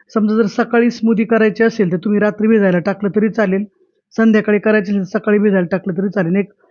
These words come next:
सहा ते सात तास हे भिजले पाहिजेत पहा. आता आपण हे गोड जे पदार्थ आहेत ते सगळे एका वाटीमध्ये भिजायला टाकणार आहोत.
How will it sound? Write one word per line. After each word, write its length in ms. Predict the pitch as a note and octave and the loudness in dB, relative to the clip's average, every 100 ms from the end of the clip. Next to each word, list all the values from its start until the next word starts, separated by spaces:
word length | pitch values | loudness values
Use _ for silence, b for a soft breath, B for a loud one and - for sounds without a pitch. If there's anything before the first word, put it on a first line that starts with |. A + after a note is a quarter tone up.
| _ _ - | _ _ -4
सहा 180 | A#3+ A3 | -2 0
ते 160 | A3+ | -2
सात 180 | G#3 A3+ | -2 -2
तास 260 | G#3+ A3 G3 | -2 -4 -2
हे 60 | G3 | 0
भिजले 280 | A3+ G#3 | 2 2
पाहिजेत 320 | A3 G3+ F#3 E3+ | 0 0 0 -2
पहा. 180 | F3 D#3 - _ _ _ _ | -6 -8 -12 _ _ _ _
आता 160 | E3+ A3 | -6 -4
आपण 220 | A3 A3+ | 0 0
हे 60 | G#3 | 0
गोड 300 | F3+ A#3 A3 | 2 2 2
जे 140 | G3+ | -2
पदार्थ 340 | A#3 A#3 A3 - | 0 0 0 0
आहेत 120 | G3+ | -2
ते 120 | G#3 | -2
सगळे 260 | G3 G#3+ A3 | -2 0 0
एका 140 | A3 | 0
वाटीमध्ये 560 | G#3 G#3+ G#3 A3 A3 G#3+ | 0 -2 -2 -2 0 0
भिजायला 420 | F3+ F#3+ F#3 F3 | 0 0 0 0
टाकणार 400 | E3 F#3+ - F#3+ | -2 -6 -4 -2
आहोत. 220 | G3 F#3 | -2 -4